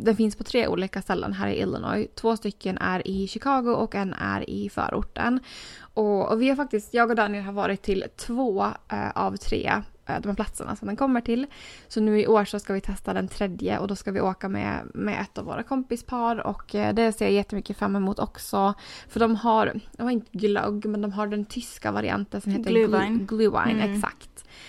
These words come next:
Speaker 1: Ehm, jag tycker ju inte att den är jättegod, utan jag brukar
Speaker 2: Nej.
Speaker 1: hålla mig till belgisk varm, <laughs> varm choklad. För de
Speaker 2: Vi
Speaker 1: har
Speaker 2: hade
Speaker 1: ingen
Speaker 2: två,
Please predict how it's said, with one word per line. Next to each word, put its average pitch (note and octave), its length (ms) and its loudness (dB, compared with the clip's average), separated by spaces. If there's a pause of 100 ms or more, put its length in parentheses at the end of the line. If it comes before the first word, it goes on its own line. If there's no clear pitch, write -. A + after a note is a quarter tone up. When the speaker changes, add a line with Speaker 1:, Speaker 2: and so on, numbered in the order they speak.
(340)
Speaker 1:
Ehm, G3+ 420 4 (140)
jag G#3+ 160 0
tycker - 160 -6
ju F#3 60 2
inte F3 100 -2
att F#3+ 60 -4
den - 120 -2
är - 60 0
jättegod, - 560 -2 (140)
utan G#3 220 0
jag F#3 120 2
brukar G3+ 180 2
Speaker 2:
Nej. G#3 140 6
Speaker 1:
hålla D#3+ 120 2
mig F#3+ 160 0
till - 440 0
belgisk G#3 560 8
varm, G#3+ 220 10
<laughs> C4+ 180 12
varm C4+ 300 12
choklad. A#3+ 760 4 (800)
För - 60 -4
de A#3 120 4
Speaker 2:
Vi B3 80 12
Speaker 1:
har A#3 80 12
Speaker 2:
hade A3 140 10
Speaker 1:
ingen G3+ 240 6
Speaker 2:
två, A3+ 340 2